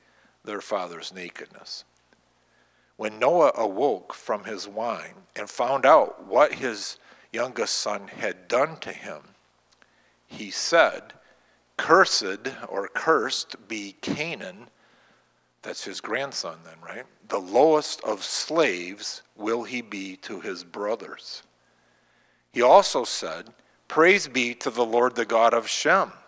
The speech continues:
May Canaan be the slave of Shem. May God extend Japheth, Japheth's bo-, territory. May Japheth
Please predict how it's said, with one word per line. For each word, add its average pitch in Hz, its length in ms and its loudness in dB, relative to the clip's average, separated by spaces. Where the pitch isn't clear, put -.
May 120 200 0
Canaan 113 840 0
be 120 120 -2
the 127 140 2
slave 180 720 4
of 98 300 -6
Shem. 170 500 -8
May 101 180 -4
God 120 300 4
extend 120 720 -4
Japheth, 180 560 2
Japheth's 135 640 -2
bo-, 101 320 -8
territory. 104 680 -4
May 95 240 -10
Japheth 131 840 -4